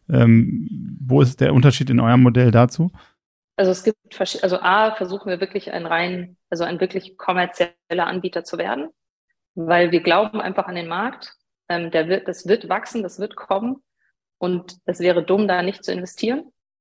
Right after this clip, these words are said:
Speaker 2: Ähm, die Frage ist nur, wie musst du halt dein Investmentprodukt und deinen Prozess und alles st-, so strukturieren, dass es für den Markt passt. Ähm, und unsere Kosten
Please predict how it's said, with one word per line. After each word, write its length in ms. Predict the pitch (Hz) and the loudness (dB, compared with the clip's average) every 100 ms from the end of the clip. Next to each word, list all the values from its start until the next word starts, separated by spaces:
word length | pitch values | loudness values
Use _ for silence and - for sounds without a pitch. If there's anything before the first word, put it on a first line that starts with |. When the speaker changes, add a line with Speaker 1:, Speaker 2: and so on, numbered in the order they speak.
| _ _ _ _ _ _ | _ _ _ _ _ _
Speaker 2:
Ähm, 320 | 180 180 180 170 | 0 2 0 -2
die 80 | 175 | -4
Frage 300 | 180 185 185 | 0 0 -2
ist 140 | - | -2
nur, 460 | 180 185 185 185 - _ _ | -2 0 0 -6 -12 _ _
wie 180 | 170 190 | 0 2
musst 300 | 202 196 - | 4 2 0
du 140 | 214 185 | -2 0
halt 220 | 170 165 | 0 0
dein 200 | 170 170 | -2 -4
Investmentprodukt 880 | 165 165 185 - 208 185 165 175 - | -6 -4 -4 -4 -8 -8 -8 -10 -8
und 80 | 165 | -6
deinen 160 | 160 160 | -6 -6
Prozess 420 | - - 185 - | -8 -2 -2 -2
und 60 | |
alles 320 | - 165 160 - | -4 -4 -6 -12
st-, 140 | - | -4
so 160 | 180 196 | 0 0
strukturieren, 920 | - - - 170 175 180 202 196 202 _ _ _ - | -2 -10 -10 -6 -2 2 2 0 -4 _ _ _ -6
dass 160 | 165 | -4
es 160 | 175 - | -4 -8
für 120 | 175 | -6
den 120 | 156 151 | -4 -4
Markt 300 | 147 - - | -6 -8 -8
passt. 420 | - - - - _ _ _ _ _ _ _ - | -8 -8 -20 -20 _ _ _ _ _ _ _ -4
Ähm, 600 | 165 170 165 165 165 165 - - _ _ _ | 0 0 0 -4 -8 -10 -14 -20 _ _ _
und 320 | 175 175 - | -2 -2 -2
unsere 400 | 170 202 196 175 | 2 2 2 0
Kosten 800 | - 196 - - 220 220 226 | 0 -2 -2 -2 0 2 0